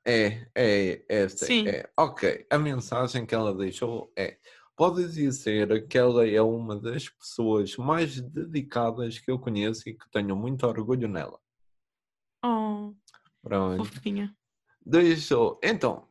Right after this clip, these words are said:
Speaker 1: primeira pergunta dela é, <laughs> queria
Speaker 2: Ai, até tenho
Speaker 1: saber
Speaker 2: medo.
Speaker 1: como é que tu consegues ser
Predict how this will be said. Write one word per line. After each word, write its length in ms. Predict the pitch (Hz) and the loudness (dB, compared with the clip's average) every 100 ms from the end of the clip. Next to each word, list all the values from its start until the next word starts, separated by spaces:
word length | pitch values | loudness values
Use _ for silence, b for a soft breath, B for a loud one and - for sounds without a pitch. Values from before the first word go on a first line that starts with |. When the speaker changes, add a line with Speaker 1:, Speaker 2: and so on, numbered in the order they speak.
| - | -4
Speaker 1:
primeira 440 | 139 147 156 139 | 0 2 2 0
pergunta 560 | 131 127 127 143 127 117 | -4 -2 0 0 2 4
dela 420 | 110 113 113 120 | 4 4 2 -4
é, 160 | - 110 | 0 2
<laughs> 680 | 107 113 - - - - _ _ _ _ B B B - | 2 -2 -8 -16 -20 -20 _ _ _ _ B B B 0
queria 340 | 151 170 175 135 | 4 6 6 6
Speaker 2:
Ai, 100 | 147 | 6
até 100 | 127 | 6
tenho 160 | 131 139 | 6 6
Speaker 1:
saber 100 | 147 | 6
Speaker 2:
medo. 300 | 147 254 - - _ - | 4 2 -4 -20 _ -2
Speaker 1:
como 240 | 143 147 | 0 2
é 240 | 143 120 - _ _ - | 0 -2 -8 _ _ -4
que 100 | 123 | -4
tu 480 | - 117 120 147 | -2 0 2 0
consegues 680 | 160 156 131 131 123 113 120 | -2 -6 -2 0 0 -2 -8
ser 260 | - 95 | -6 -4